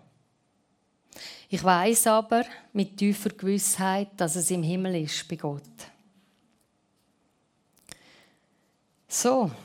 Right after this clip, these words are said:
Und weiterhin habe ich mein Lebensboot selber gesteuert. Ab dem Zeitpunkt aber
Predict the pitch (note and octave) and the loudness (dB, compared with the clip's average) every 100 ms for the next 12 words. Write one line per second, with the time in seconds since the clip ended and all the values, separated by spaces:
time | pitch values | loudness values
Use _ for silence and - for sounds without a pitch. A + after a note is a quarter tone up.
0 | - _ - G3+ G3+ G#3 B3+ - G#3+ G#3 | -20 _ 0 2 2 0 0 0 0 2
1 | G#3+ D#3 C#3+ C#3 - _ _ _ _ _ | 2 0 -4 -8 -16 _ _ _ _ _
2 | _ _ _ _ _ _ _ - E3 E3+ | _ _ _ _ _ _ _ -2 0 0
3 | D#3+ - - F#3+ F3+ F#3 F3 F3+ F3+ - | -4 -6 -10 -6 -4 0 0 0 -4 -2
4 | G3+ E3+ C3+ - - - _ _ _ _ | 0 0 -2 -12 -20 -20 _ _ _ _
5 | _ _ _ - - - - D3+ D3 E3+ | _ _ _ -20 -16 -4 0 2 0 -4
6 | - - - A#3 C#3+ C#3 C#3 - - _ | -8 -8 -4 -2 -2 -6 -12 -18 -20 _
7 | _ _ _ _ _ _ _ _ _ _ | _ _ _ _ _ _ _ _ _ _
8 | _ _ _ _ _ _ _ _ _ - | _ _ _ _ _ _ _ _ _ 4
9 | G#3 - A3+ C4 - B3 C4 - B3+ - | 4 6 2 2 2 2 2 2 2 0
10 | - F#3 F#3+ B3+ | 2 2 4 2